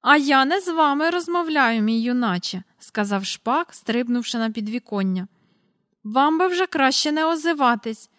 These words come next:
Я ж бо чув, ти годинами не вгавав минулої суботи. Господи, я думав, ти ніколи не замовкнеш.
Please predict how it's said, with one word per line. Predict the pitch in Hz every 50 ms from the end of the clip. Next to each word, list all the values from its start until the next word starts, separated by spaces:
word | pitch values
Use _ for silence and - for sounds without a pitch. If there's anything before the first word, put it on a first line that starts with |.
| _ _ _ _ _ _
Я | - 247 294 349
ж | 339 330
бо | 330 370 403
чув, | - - - 302 247 196 185 - _ _ _ _ _ _
ти | - 311 359
годинами | 349 - 415 427 415 320 320 285 240 233 226 220 220
не | 214 220 214
вгавав | 214 220 208 226 233 233 226 208 196 196
минулої | 208 208 208 208 208 208 208 208 208 220
суботи. | 214 - - 233 214 214 214 202 190 - - 190 190 - _ _ _ _ _ _ _ _
Господи, | _ 196 185 226 294 392 427 - - - - 302 277 277 302
я | 294 285 285
думав, | 262 247 277 277 277 269 269 254 247 247 - _ _ _ _ _ _ _ _
ти | - 339 392 466
ніколи | 453 427 415 - - 294 277 240 220 214 208
не | 208 202 202
замовкнеш. | 202 214 214 214 208 202 196 190 190 - - 190 190 185 - -